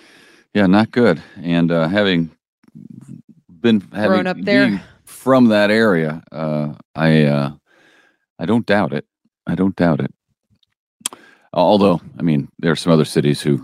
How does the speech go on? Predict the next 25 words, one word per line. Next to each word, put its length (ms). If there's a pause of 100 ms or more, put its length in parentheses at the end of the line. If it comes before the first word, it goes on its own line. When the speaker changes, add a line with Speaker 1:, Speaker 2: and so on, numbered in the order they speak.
(120)
Speaker 1:
would 220
give 180
Saint 220
Louis 200
a 60
run 200
for 120
their 100
money. 300 (420)
Uh, 420
I 140
did 160
see 140
Chicago 520
was 400 (580)
not 140
even 160
close 340
on 100
the 80
list. 260
I 40
think 160
fifty 380
away, 420